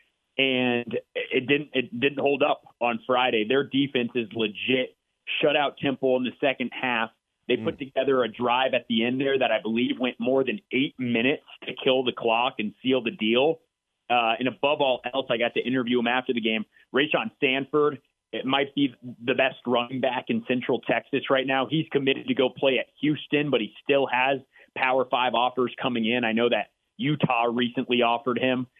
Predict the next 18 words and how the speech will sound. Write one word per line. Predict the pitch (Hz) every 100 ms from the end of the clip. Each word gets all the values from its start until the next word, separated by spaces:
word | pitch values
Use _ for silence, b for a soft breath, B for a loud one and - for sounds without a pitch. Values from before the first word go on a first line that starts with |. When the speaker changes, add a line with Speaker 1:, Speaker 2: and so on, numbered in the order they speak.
| b b
Speaker 1:
Harker | 160 180 170 143
Heights | 160 156 -
is | 127
a | 113 -
team | 139 135 127
that, | 117 - -
uh, | - 107 104 107
in, | 110
in | 123 123
my | 123 135
mind, | 131 120 120
could | 127
make | 120
a | 110
really | 110 123 147 143 120 110
deep | 123 123 -
playoff | 120 120 120 123
run | 120 113 107